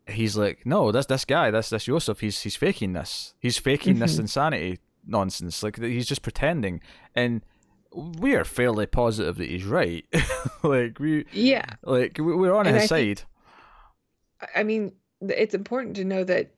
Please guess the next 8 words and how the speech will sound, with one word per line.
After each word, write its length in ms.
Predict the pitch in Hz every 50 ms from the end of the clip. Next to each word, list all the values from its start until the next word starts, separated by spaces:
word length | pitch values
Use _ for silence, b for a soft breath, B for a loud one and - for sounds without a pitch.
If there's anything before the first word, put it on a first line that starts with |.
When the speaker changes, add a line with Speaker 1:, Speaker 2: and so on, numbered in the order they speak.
| _ _ _ _ _ _ _ _ -
Speaker 2:
Hussein's 460 | - 214 196 190 254 285 285 262 233 -
never 460 | 196 185 185 180 - - - - - _ _ _ _ _
seen 540 | - - - - 214 208 196 180 165 165 - -
this 180 | - 170 170 -
guy 180 | - 165 151
before 420 | - - 165 - - 170 156 151 -
either. 300 | 151 160 165 - - -
Speaker 1:
Mm. 260 | - 110 107 104